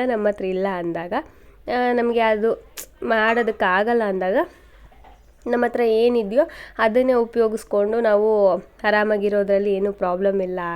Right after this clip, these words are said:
ಅದಕ್ಕೋಸ್ಕರ ಇದೆಲ್ಲ ಮಾಡ್ತಾ ಇರ್ತೀವಿ ನಾವು. ಆ, ಜಾಸ್ತಿ ನಾನು ಏನು ಇದಕ್ಕೂ ತಲೆ ಕೆಡ್ಸ್ಕೊಳಲ್ಲ, ಹಿಂಗೆ ಇರ್ಬೇಕು, ಹಿಂಗೆ ಇಲ್ಲ ಅಂತಂದೇನಿಲ್ಲ. ಆದ್ರೆ ಇವಾಗ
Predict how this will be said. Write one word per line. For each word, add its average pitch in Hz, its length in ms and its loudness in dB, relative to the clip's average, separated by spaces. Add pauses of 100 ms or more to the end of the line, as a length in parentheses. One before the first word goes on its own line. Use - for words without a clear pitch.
(240)
ಅದಕ್ಕೋಸ್ಕರ 208 500 -6
ಇದೆಲ್ಲ 208 340 -2
ಮಾಡ್ತಾ 185 460 -6
ಇರ್ತೀವಿ 175 360 -8
ನಾವು. 175 220 -2
ಆ, - 680 -4
ಜಾಸ್ತಿ 202 460 0
ನಾನು 240 220 2
ಏನು 202 220 2
ಇದಕ್ಕೂ 214 340 -4
ತಲೆ 190 260 0
ಕೆಡ್ಸ್ಕೊಳಲ್ಲ, 185 460 -4
ಹಿಂಗೆ 190 360 -2
ಇರ್ಬೇಕು, 190 400 -4
ಹಿಂಗೆ 185 400 -4
ಇಲ್ಲ 190 160 -2
ಅಂತಂದೇನಿಲ್ಲ. 180 720 -6 (440)
ಆದ್ರೆ 226 280 0
ಇವಾಗ 220 280 2